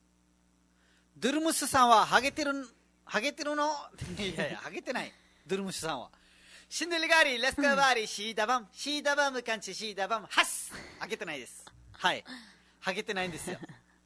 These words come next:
Speaker 2: <laughs>
Speaker 1: はい、そういうのもありますもん、
Speaker 2: 日本にいる
Speaker 1: ドゥルムスさん。
Speaker 2: 人のだけです。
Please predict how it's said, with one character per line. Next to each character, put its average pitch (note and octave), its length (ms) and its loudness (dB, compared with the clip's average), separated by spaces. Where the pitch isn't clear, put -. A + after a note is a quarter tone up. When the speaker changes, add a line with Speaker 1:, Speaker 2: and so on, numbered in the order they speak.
Speaker 2:
<laughs> - 800 -20
Speaker 1:
は C#3+ 80 -10
い、 C#3 60 -12
そ B3+ 160 -2
う C#4+ 40 0
い C4+ 40 -2
う - 20 -6
の A#3+ 80 -6
も E3+ 260 -4
あ D#3+ 200 -2
り F3 80 -4
ま E3+ 100 -4
す A#3 60 -8
も C4+ 80 0
ん、 - 20 2
Speaker 2:
日 D4+ 60 2
本 D#4 100 0
に C#4+ 80 -2
い - 20 -2
る C4+ 60 -4
Speaker 1:
ド - 0 -
ゥ - 40 -4
ル B3 60 -6
ム - 60 -6
ス - 40 -6
さ B3+ 180 -4
ん。 A#3+ 180 -8
Speaker 2:
人 A3 220 -14
の G#3+ 120 -14
だ G#3 240 -14
け G3 120 -20
で G3 180 -20
す。 - 160 -20